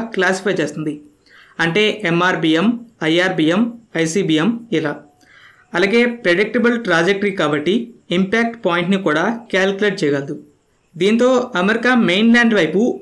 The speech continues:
ఒక ఐసీబీఎం వస్తుంటే అమెరికా న్యూక్లియర్ ఐసీబీఎంగానే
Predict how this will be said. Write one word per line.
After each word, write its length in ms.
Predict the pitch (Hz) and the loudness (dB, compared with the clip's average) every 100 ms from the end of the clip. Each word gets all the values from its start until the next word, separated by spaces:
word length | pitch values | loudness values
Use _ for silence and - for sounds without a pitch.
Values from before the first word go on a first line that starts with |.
| - | -4
ఒక 160 | 175 202 214 190 | -2 0 -2 0
ఐసీబీఎం 500 | 180 185 247 226 220 | 0 2 2 2 2
వస్తుంటే 380 | 165 165 151 165 233 - - | 0 -2 -2 -2 -2 -8 -8
అమెరికా 360 | 170 175 185 160 208 233 180 | -2 -2 0 0 -2 -4 -4
న్యూక్లియర్ 520 | 170 220 220 233 233 | -2 0 2 2 2
ఐసీబీఎంగానే 760 | 185 175 214 180 185 160 147 | 0 0 0 0 0 0 0